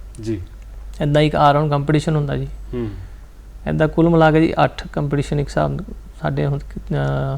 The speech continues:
Speaker 2: ਹੁੰਦੇ ਨੇ।
Speaker 1: ਜੀ।
Speaker 2: ਜਿਹਦੇ ਵਿੱਚੋਂ ਜੀ ਡਿਸਾਈਡ ਕੀਤਾ ਜਾਂਦਾ ਵਾ event wise, team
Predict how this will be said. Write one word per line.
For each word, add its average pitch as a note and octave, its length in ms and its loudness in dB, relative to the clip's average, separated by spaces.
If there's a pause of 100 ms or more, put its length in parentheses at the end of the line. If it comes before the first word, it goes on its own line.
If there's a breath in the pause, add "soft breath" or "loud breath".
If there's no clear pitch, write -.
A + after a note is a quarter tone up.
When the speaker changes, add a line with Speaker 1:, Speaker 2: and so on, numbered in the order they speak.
Speaker 2:
ਹੁੰਦੇ C3+ 240 0
ਨੇ। D#3 100 -2 (220)
Speaker 1:
ਜੀ। G2+ 220 -6 (500 soft breath)
Speaker 2:
ਜਿਹਦੇ D#3 260 6
ਵਿੱਚੋਂ D3+ 300 2
ਜੀ C#3 220 0
ਡਿਸਾਈਡ D3 440 0
ਕੀਤਾ D3 280 0
ਜਾਂਦਾ C#3 320 0
ਵਾ C#3+ 100 2
event D3 380 2
wise, D#3 280 6
team C#3+ 440 0